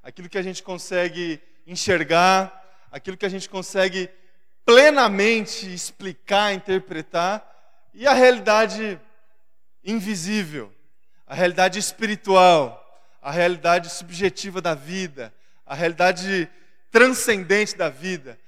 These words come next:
a realidade que tem a ver com a vontade, os preceitos,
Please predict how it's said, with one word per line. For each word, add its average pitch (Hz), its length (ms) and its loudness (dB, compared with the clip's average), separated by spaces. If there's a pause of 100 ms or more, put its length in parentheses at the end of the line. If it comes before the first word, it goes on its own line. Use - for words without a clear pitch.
(180)
a 139 80 -14
realidade 202 420 2
que - 60 -20
tem 220 120 -2
a 196 80 -2
ver 196 720 0
com 202 440 0 (440)
a 156 100 -6
vontade, 208 880 0 (300)
os 170 240 -12
preceitos, 214 1120 -2